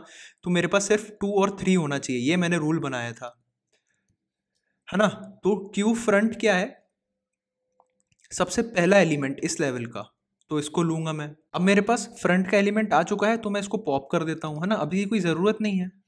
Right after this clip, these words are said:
हो गया भाई तुम्हारा, तुम प्रिंट हो रहे हो, अब क्या दिक्कत है तुम्हें, ठीक है? तो ऐसे करते करते मैं इस लेवल की इन्फॉर्मेशन तो निकाल लूँगा, इस लेवल की इन्फॉर्मेशन निकाल लूँगा, फिर नेक्स्ट आइटरेशन में मेरे पास थ्री आएगा, मैं उसको लूँगा और उसको पॉप कर दूँगा।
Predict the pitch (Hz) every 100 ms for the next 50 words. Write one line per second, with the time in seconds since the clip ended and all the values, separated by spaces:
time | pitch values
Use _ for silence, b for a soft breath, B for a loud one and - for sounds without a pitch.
0 | _ 143 190 190 190 190 180 170 170 160
1 | 151 165 170 175 165 151 147 _ 160 156
2 | 151 147 135 127 127 135 _ - 226 196
3 | 117 - - _ - - 143 202 190 185
4 | 202 190 185 196 196 226 - - _ 220
5 | 220 190 180 196 220 196 196 202 196 214
6 | 208 202 156 117 113 117 117 117 _ _
7 | _ _ _ _ _ _ b b - 190
8 | 202 185 180 185 190 190 185 185 190 156
9 | 139 120 123 123 180 170 170 185 175 175
10 | 185 185 175 165 185 - 190 185 151 117
11 | 117 135 131 165 165 151 165 175 143 -
12 | 147 156 156 160 139 135 127